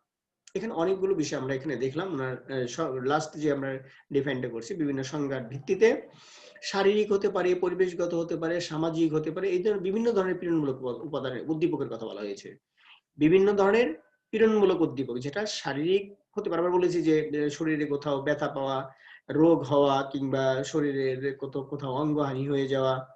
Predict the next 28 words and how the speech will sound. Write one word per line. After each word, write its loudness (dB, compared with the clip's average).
হুম, -4
উম, -4
বা -2
চোখে -2
কোনো -2
প্রবলেম -2
দেখা -4
দেওয়া, -2
হার্টে 0
প্রবলেম -2
দেখা -4
দেওয়া 0
ইত্যাদি 2
কারণে 0
হতে -4
পারে। -12
আহ, 0
প-, 6
পরিবেশগত 8
বিভিন্ন 4
হতে -4
পারে, -4
পরিবেশের -2
প্রাকৃতিক -6
বিপর্যয় -4
হতে -6
পারে, -6
হুম? -10